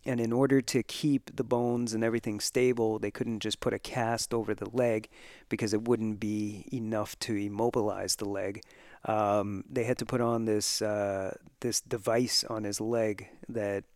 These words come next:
is called an external fixator that holds everything in place. Um, and it basically pierces through different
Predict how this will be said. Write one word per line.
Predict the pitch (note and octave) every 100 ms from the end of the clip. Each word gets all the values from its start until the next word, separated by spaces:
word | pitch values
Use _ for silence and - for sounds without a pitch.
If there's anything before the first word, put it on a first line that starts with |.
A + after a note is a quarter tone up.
| _
is | A2+ G#2+ G2+
called | - A2 G#2+
an | G2+
external | F#2+ - A2 F#2+
fixator | - A2+ - G2+ G2+
that | G2 F#2+
holds | A2 A#2 A2
everything | G#2+ G#2 F#2+ G#2+ G2+
in | G2
place. | - A2 G2 - - - - - - - -
Um, | A2 G#2+ G#2 G2+ G2+ - _ _ -
and | A#2 G#2+
it | G#2+ - _ _ B2+
basically | A#2 B2+ - - A2
pierces | - - C3 - B2 -
through | C3 B2+ B2
different | A#2 - G#2+ G2